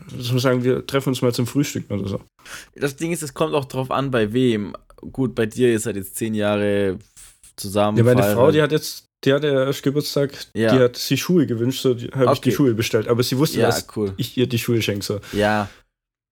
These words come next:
Speaker 1: Kaufe
Speaker 2: Nee,
Speaker 1: nicht
Speaker 2: weil ich
Speaker 1: random einfach Schuhe.
Speaker 2: Ja, also was ich gerne mach, das ist aber vielleicht auch wieder sehr selbstverliebt, ich verschenke gerne Bilder mit oder von mir. <laughs>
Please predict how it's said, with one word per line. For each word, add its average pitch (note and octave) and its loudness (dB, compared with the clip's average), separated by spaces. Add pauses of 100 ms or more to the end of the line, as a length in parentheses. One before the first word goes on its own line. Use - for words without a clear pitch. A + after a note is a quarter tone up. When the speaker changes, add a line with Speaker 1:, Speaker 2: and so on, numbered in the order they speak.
Speaker 1:
Kaufe A#2 6
Speaker 2:
Nee, C#3 6
Speaker 1:
nicht C#3+ 6
Speaker 2:
weil C#3+ 4
ich A2+ 6
Speaker 1:
random A2+ 2
einfach A2 0
Schuhe. G#2 -2
Speaker 2:
Ja, A#2 0
also C#3+ 0
was D3 -4
ich - -10
gerne D#3+ 0
mach, D#3 -2
das B2+ -6
ist B2 -8
aber A2+ -4
vielleicht G2+ -8
auch G2+ -8
wieder G2+ -6
sehr G2+ -2
selbstverliebt, C3+ -4 (300)
ich C3 -4
verschenke C#3 0
gerne B2+ 2
Bilder B2 0
mit C3+ -2
oder C3 4
von D3+ -4
mir. C3 2 (280)
<laughs> F3+ 4